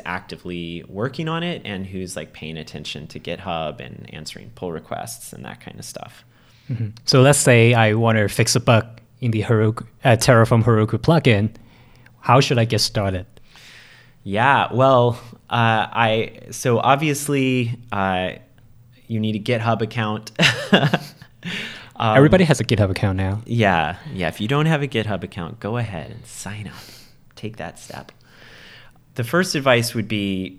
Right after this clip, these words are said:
Speaker 1: just look at the issues we have open in GitHub on our current provider. There's a good chance that what you're interested in is already being talked about, or if you found a bug, there's a good chance we already know about it and it's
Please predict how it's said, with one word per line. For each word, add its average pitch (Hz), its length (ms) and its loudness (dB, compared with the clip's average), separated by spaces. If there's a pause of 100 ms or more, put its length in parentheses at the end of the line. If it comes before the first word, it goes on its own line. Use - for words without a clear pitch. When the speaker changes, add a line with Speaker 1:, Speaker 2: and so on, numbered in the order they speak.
(120)
Speaker 1:
just 123 200 -6
look 113 300 -2
at 117 80 -4
the 98 180 -10
issues 65 480 -8
we 85 140 -12
have 87 240 -12
open 87 460 -12 (340)
in 92 300 -8
GitHub - 580 -12
on 95 160 -10
our 85 100 -6
current 76 300 -14
provider. 80 540 -10 (560)
There's 117 200 2
a 117 60 -2
good 120 240 -2
chance 127 420 -4
that 92 180 -2
what 107 180 -2
you're 110 100 -6
interested 117 540 -6
in 156 240 -4
is 117 120 -6
already 107 280 -2
being 101 240 -6
talked 104 340 -6
about, 151 400 -4
or 101 100 -4
if 101 200 -8
you 95 420 -8
found 113 460 -6
a 135 40 -6
bug, 151 460 0
there's 104 220 -8
a 107 40 -8
good 104 200 -8
chance 101 320 -8
we 101 100 -6
already 101 240 -4
know 92 220 -4
about 139 260 -2
it 180 260 -6
and 98 220 -6
it's - 380 -10